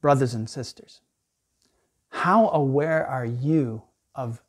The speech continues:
your sinfulness, your own sinfulness? And this directly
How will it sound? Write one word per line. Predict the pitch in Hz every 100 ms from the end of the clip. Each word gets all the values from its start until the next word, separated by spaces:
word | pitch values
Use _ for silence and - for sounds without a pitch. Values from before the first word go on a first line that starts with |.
| -
your | 127 113 -
sinfulness, | - - 147 - - 101 - - - _
your | 120 117
own | 131 131
sinfulness? | 123 - 117 - 117 123 - _ _ _ _ _ _ _ _ _ _ _ _ -
And | 151
this | 180
directly | - 147 165 175 156 139 151